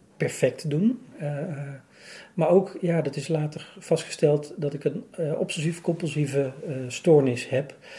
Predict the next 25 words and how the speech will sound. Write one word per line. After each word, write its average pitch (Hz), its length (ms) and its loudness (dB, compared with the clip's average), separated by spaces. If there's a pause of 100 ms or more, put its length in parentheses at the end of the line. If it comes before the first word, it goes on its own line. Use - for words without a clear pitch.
(240)
En 135 220 -4
dat 139 120 0
is 156 160 -2
dus, - 340 -6
eh, 135 140 -12
heel 143 360 6
erg 165 140 2
van 147 120 2
regelmaat 147 500 2
houden, 131 480 0 (360)
eh, 190 120 -8 (460)
maar 156 160 0
ook, 156 340 0 (340)
eh, 143 200 -8
met 139 160 -4
onverwachte 151 500 4
gebeurtenissen 143 420 2
of - 60 -12
tegenslagen 135 680 -4
wat 135 160 -2
minder 143 240 0
goed - 160 -8
om 160 180 4
kunnen 117 220 -4
gaan. 113 320 -10